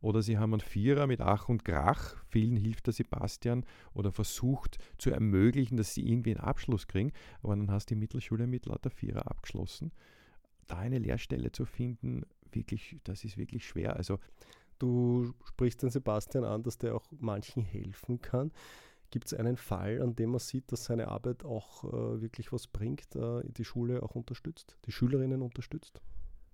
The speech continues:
Speaker 1: Also allein in der Woche mehrere Fälle. Ähm, wie gesagt, der eine, ähm, wo ich geschildert hab, dass die jetzt zum, ähm,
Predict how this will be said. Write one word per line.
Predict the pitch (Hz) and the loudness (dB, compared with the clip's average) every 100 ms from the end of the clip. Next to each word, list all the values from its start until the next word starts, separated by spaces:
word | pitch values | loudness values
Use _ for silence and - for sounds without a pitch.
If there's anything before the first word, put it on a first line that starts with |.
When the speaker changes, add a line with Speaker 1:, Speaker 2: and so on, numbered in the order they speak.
| - - _ _ | -20 -20 _ _
Speaker 1:
Also | 117 110 117 - - - _ _ _ _ | 2 8 8 6 -4 -20 _ _ _ _
allein | 120 107 104 | 6 8 8
in | 120 | 8
der | 110 107 | 6 6
Woche | 110 110 - 127 127 123 - - | 6 6 6 8 8 4 -2 -8
mehrere | - 104 104 104 117 | 2 6 6 6 2
Fälle. | - 95 98 185 - - 170 | 4 4 2 0 -2 -4 -4
Ähm, | 147 107 110 110 110 | 0 0 0 -2 -2
wie | 110 | -2
gesagt, | 113 127 117 | -2 -2 -2
der | 117 - | -2 0
eine, | 101 110 120 123 170 135 | 0 2 0 -2 -8 -4
ähm, | 113 104 104 110 110 | -2 -2 -2 -2 -4
wo | 113 107 | -2 -2
ich | - | -2
geschildert | 113 - 113 113 - | -6 -2 0 0 0
hab, | 117 - | -2 -2
dass | - 113 - | 0 0 -2
die | - | -2
jetzt | 113 107 - | -2 -2 -4
zum, | 117 110 107 | -4 0 0
ähm, | 110 104 98 98 | 0 0 0 -2